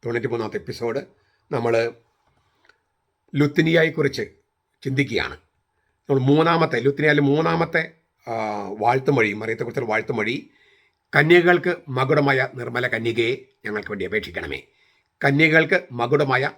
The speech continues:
നിർമ്മല കന്യക. ഇംഗ്ലീഷിൽ Holy Virgin of Virgins. Holy Virgin of Virgins. കന്യകളുടെ വിശുദ്ധ കന്യക. കന്യകൾക്ക് മകുടമായ നിർമ്മല കന്യക എന്നാണ് മലയാള ത-,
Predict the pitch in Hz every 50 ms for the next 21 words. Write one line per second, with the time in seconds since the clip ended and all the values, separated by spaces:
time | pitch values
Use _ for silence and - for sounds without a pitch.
0 | _ 117 117 120 123 123 127 131 131 127 - 95 98 104 92 73 - - _ _
1 | _ _ _ _ _ _ _ _ _ _ _ _ _ _ - 160 160 165 190 170
2 | - 151 170 185 - - - - - - 147 156 180 190 196 202 196 160 139 143
3 | 151 156 156 151 156 165 175 202 180 - - _ _ _ - 143 139 120 123 123
4 | 120 117 110 - - 64 - - - _ _ _ _ _ _ _ _ _ _ _
5 | _ - 135 135 147 156 165 175 151 151 151 160 151 160 196 226 - 139 127 123
6 | 120 120 113 107 101 85 - - - _ _ _ _ _ _ _ _ _ _ _
7 | _ - 135 135 143 160 170 165 180 180 175 175 208 - - _ _ _ _ _
8 | _ _ - 139 143 143 165 147 151 123 120 117 113 85 69 - - _ _ _
9 | _ _ _ _ _ _ _ _ - 131 127 139 156 143 160 156 147 185 190 -
10 | 151 131 135 131 156 160 156 156 160 180 196 - - 165 151 147 147 160 156 156
11 | 151 139 143 165 160 170 170 156 131 135 123 123 143 165 - - _ _ _ _
12 | _ - 165 156 160 170 170 180 175 151 147